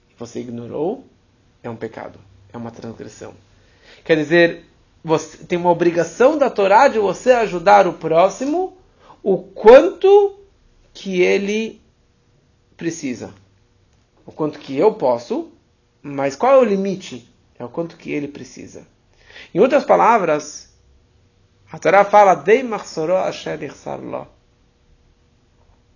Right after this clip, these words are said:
A falta que falta pra ele.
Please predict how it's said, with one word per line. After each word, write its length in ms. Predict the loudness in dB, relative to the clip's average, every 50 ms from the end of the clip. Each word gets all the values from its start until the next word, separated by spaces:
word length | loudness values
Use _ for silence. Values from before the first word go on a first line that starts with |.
| -20 _ _ _ _
A 140 | -4 -4 -4
falta 680 | -4 -6 -16 -12 -2 2 4 6 6 4 2 0 -2 -2
que 160 | -2 -6 -14
falta 400 | -10 -2 0 2 2 2 0 -4
pra 220 | -4 -4 -4 -2 -2
ele. 400 | -2 -4 -6 -8 -12 -18 _